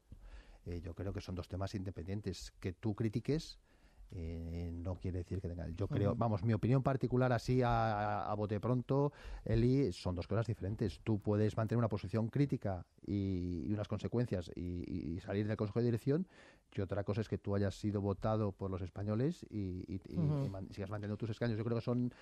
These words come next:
Speaker 1: uno no es un tema orgánico y otro es un tema de representación
Speaker 2: Ujú.
Speaker 1: democrática.
Speaker 2: Eh, y la segunda pregunta, em, Rosa Díez, no te voy a preguntar si debería dimitir o no,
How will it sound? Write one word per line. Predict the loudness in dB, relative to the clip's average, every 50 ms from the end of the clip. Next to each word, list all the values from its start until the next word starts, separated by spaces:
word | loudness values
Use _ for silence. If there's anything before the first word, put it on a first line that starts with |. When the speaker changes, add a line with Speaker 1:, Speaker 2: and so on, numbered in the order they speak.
| -20 -20 -10 -2
Speaker 1:
uno | 2 2 4 6 6
no | 4 4
es | 4 4
un | 2 2
tema | 4 4 4 4 4
orgánico | 4 4 4 4 4 4 4 2 2 2
y | 2 2
otro | 0 0
es | 0 -2
un | -2 -2
tema | 0 0 2 2
de | 2 2 2
representación | 0 -2 -6 -8 -10 -6 -4 -2 0
Speaker 2:
Ujú. | 2
Speaker 1:
democrática. | 2 2 2 2 0 -2 -6 -8 -14 _ _ _ _ -20 -20 -20 -20 -20 -10 -2
Speaker 2:
Eh, | 0 2 2 2 2 0 -2 -2
y | 0
la | 2 2 2
segunda | 2 0 0 0 0
pregunta, | 2 0 0 0 0 0 0 0 0 0 -2
em, | -2 -2 0 0 0 -2 -2 -4 -4 -6 -8 -12 -14 -14 -16 -18 -18 -20 -20 -20 -20 -20 _ _ _ _ _ _ _ _ _ _ -2
Rosa | 0 2 2 2 2 2 2
Díez, | 4 4 2 2 0 -4 -12 _ _ _ _ _ _ -4
no | -2 -2 2
te | 2
voy | 2 2
a | 2
preguntar | 2 0 0 0 0 -2
si | -2 0 0
debería | 0 0 0 0 0 0 0
dimitir | 0 -2 -2 -2 -2 -2 -2
o | -2
no, | -2 -2 -6